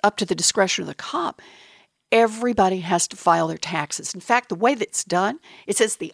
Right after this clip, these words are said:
I R S shall release the taxes of every person who runs for federal office. Done.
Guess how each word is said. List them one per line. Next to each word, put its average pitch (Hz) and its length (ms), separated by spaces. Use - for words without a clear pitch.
I 226 200
R 220 180
S 196 160
shall 196 480
release 185 540
the 160 140
taxes - 640
of - 140
every 226 400
person 190 500
who 160 160
runs 165 460
for - 160
federal 160 440
office. - 360
Done. 220 500